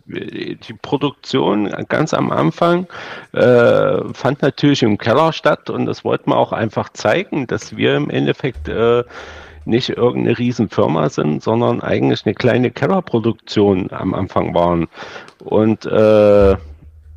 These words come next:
die Bilder kamen an und mittlerweile ist es so, dass, äh, im Endeffekt jeder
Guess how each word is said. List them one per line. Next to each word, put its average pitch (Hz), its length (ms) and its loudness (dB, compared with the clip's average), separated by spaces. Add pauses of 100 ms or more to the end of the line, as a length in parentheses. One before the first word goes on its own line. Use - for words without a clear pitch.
(380)
die - 60 -12
Bilder 139 480 4
kamen 110 420 0
an 180 480 -2
und - 580 -6
mittlerweile 147 720 0
ist 139 160 -2
es - 160 -4
so, 170 400 -2
dass, - 400 -4
äh, - 340 -8
im 113 220 0
Endeffekt 131 560 0
jeder 78 640 2